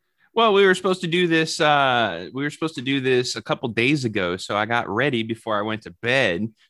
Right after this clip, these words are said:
Uh, you know, you were like, "Let's do it eight o'clock my time," which would be, like, three o'clock in the morning my time. So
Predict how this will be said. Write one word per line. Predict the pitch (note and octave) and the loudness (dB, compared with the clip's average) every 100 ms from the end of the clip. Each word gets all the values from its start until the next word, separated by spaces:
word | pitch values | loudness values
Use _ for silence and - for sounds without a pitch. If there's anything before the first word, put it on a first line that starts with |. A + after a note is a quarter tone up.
| - | -6
Uh, | G#2 G2 F2+ E2+ E2 - | -2 0 -2 -4 -8 -12
you | - B2+ | -4 0
know, | A2 G2 | 2 2
you | B2 | 2
were | B2 | 2
like, | A#2+ G2+ G2 | 2 0 0
"Let's | C3+ - | -4 -2
do | C#3 C3 | 0 0
it | - | 2
eight | C3+ B2+ | 0 0
o'clock | - A2+ - | 0 -4 -4
my | A2 A#2+ | -8 -6
time," | - F2+ G2+ | -6 -6 -6
which | G#2 - | -6 -8
would | G#2+ | -2
be, | A2 | 0
like, | G#2 F#2+ E2+ _ _ _ | 2 0 -4 _ _ _
three | G#2 B2 D#3+ | -2 2 4
o'clock | D3+ B2+ G#2+ | 2 0 0
in | A2 | -2
the | G#2 | 0
morning | B2 A#2+ G2+ | 0 0 0
my | A2+ A#2+ | 0 -2
time. | - E2+ E2 G2 _ _ _ | -4 -6 -6 -10 _ _ _
So | - B2+ A#2 A2+ A2+ A2+ A2 | -2 2 4 4 4 2 0